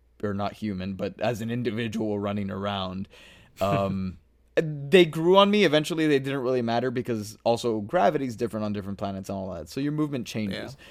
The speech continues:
Speaker 1: But if I had to do a lot of, like, regular movement like I do on the home planet, uh,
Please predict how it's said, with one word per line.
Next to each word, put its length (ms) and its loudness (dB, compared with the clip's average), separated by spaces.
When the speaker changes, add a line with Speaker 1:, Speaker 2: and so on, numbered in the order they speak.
Speaker 1:
But 200 8
if 160 6
I 140 8
had 240 8
to 100 0
do 240 2
a 20 6
lot 360 4
of, 120 2
like, 240 -2
regular 500 -2
movement 540 -2
like 160 -6
I 60 0
do 220 -2
on 120 -2
the 80 -4
home 240 -4
planet, 480 -6
uh, 340 2